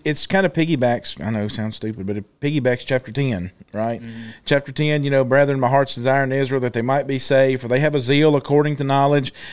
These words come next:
Speaker 1: but not according, that for they being ignorant of God's righteousness and seeking to establish their own righteousness,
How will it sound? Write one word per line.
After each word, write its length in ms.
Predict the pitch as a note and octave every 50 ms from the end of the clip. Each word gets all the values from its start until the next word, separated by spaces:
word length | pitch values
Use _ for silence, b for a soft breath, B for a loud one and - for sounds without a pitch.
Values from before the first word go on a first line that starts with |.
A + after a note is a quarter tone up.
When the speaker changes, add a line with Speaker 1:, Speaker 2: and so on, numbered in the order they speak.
| B B B
Speaker 1:
but 320 | D3 D3 D#3+ D#3 - - B B B B B B B -
not 440 | B2 B2 C3 B2+ C3+ D3+ E3+ D#3+
according, 560 | D#3+ D#3+ - - E3 E3 E3 D#3 D#3+ D#3+ E3+ - -
that 200 | B2+ C3+ G2+ -
for 120 | - C#3
they 160 | C3 C#3 D#3
being 260 | D#3+ D#3+ D#3+ D#3+ D3+ -
ignorant 380 | A#2 C#3+ D#3+ E3 D#3+ D3 C#3
of 100 | C3 A2
God's 340 | G#2 B2+ C3+ C#3+ D#3 D3+ B2+
righteousness 600 | C3+ C#3 C#3 D3 D3 - D3 - - D#3+ D3 -
and 100 | B2+ B2
seeking 420 | - - - D#3+ D#3+ - F#3 F3+ E3
to 100 | E3 D3+
establish 560 | C#3 - - - D3 C#3+ D3+ D#3 D#3 D3 -
their 220 | - D3+ D3 - - -
own 340 | C3+ D3 D#3+ E3+ F3+ E3+
righteousness, 680 | D3 D3 C#3+ D3 D3+ D3 - D#3 C#3+ - E3+ D#3+ D#3 -